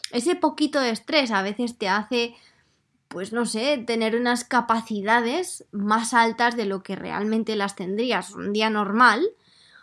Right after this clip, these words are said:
pero el problema es que ese estrés sí puede ser saludable, entre comillas, que se llama, de hecho, eustrés,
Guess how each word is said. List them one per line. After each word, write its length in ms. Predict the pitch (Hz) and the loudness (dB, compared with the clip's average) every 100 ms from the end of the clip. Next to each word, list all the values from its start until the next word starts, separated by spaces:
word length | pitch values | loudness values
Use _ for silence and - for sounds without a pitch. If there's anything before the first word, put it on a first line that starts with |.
| _ _ - | _ _ 0
pero 160 | 392 | 4
el 120 | 392 | 6
problema 720 | 370 339 294 294 294 311 302 220 | 6 6 6 4 4 8 8 6
es 180 | 240 | 0
que 520 | - - 277 247 - - | -4 -2 2 2 0 -2
ese 300 | 247 269 339 | 0 2 2
estrés 520 | 302 - 320 285 175 | 0 -2 2 2 2
sí 360 | - - - 233 | -4 -6 -2 -2
puede 420 | - 240 240 226 | 0 2 4 2
ser 400 | 220 233 208 - - | 2 2 2 -2 -12
saludable, 800 | - - 185 180 190 202 214 185 | -8 -4 -4 -4 0 4 4 4
entre 280 | 202 202 170 | -4 -6 -10
comillas, 640 | - 196 214 196 208 311 - _ _ _ _ _ _ _ _ - - | -10 -4 -2 0 -2 -4 -10 _ _ _ _ _ _ _ _ -18 -4
que 100 | - | 0
se 140 | 262 262 | 2 4
llama, 480 | 302 330 254 190 - | 6 8 8 6 0
de 220 | 226 214 | 0 2
hecho, 400 | 233 233 226 - - | 0 0 -2 -2 -2
eustrés, 960 | 247 208 208 - 311 262 - 269 - | 0 2 -2 -2 2 2 0 -8 -10